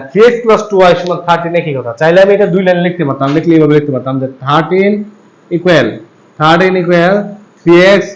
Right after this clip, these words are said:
প্লাস টু ওয়াই, বা এটাকে শুধু সাইড চেঞ্জ করে লিখলে হয়, তা বা এটা সমান, এটা সমান এটা, অর্থাৎ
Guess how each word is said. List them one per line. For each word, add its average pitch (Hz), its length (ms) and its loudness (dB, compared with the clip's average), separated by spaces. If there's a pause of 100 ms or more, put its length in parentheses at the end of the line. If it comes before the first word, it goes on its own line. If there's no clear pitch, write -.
(120)
প্লাস 160 340 2 (300)
টু 165 160 4
ওয়াই, 117 180 2 (240)
বা 165 140 4 (600)
এটাকে 180 260 0
শুধু 196 260 -2 (340)
সাইড 202 320 2
চেঞ্জ 202 240 -2
করে 185 100 -4
লিখলে 160 260 -2 (100)
হয়, 113 180 -4
তা 151 80 0
বা 160 120 4
এটা 160 180 2
সমান, 143 180 -6
এটা 165 260 -2
সমান 214 180 0
এটা, 170 200 2
অর্থাৎ 175 200 -2